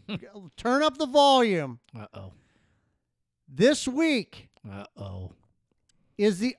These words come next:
Speaker 2: only time in my life
Speaker 1: You're rooting for the Patriots.
Speaker 2: that I will ever root for the Dallas Cowboys.
Speaker 1: Um,
Speaker 2: Okay? This is all you will ever get from me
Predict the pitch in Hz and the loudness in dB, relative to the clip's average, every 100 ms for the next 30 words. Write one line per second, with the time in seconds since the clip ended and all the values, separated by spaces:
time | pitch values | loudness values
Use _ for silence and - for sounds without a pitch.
0 | - 247 302 330 339 302 269 277 240 214 | -2 2 2 2 -2 -2 -2 -2 -2 -4
1 | 208 - 240 294 311 294 294 294 294 277 | -8 -8 -4 -2 -4 -4 -4 -2 -2 -2
2 | 269 269 262 190 147 110 120 143 139 143 | -2 0 0 -2 -6 -6 -4 -6 -6 -8
3 | 135 - 110 98 - 202 220 226 233 226 | -8 -10 -14 -16 -6 -2 2 2 4 2
4 | 233 214 262 302 320 302 294 269 - 240 | 0 0 -2 0 0 2 0 0 -2 -2
5 | 220 220 233 254 240 - 254 247 214 180 | 0 2 2 0 -2 0 4 4 2 -2
6 | 131 110 - 156 226 233 190 156 139 107 | -6 -10 -12 -6 -2 0 2 2 -2 -10
7 | - - - 175 180 233 240 254 _ _ | -16 -20 -10 -6 0 2 2 -2 _ _
8 | 165 269 262 311 240 - 247 294 330 311 | 0 0 0 -4 -6 2 4 8 8 6
9 | 277 302 277 233 - 240 294 339 311 226 | 6 6 6 4 2 2 4 2 0 4
10 | 302 311 - 233 202 190 151 113 | 6 4 2 -4 -2 -2 -4 -8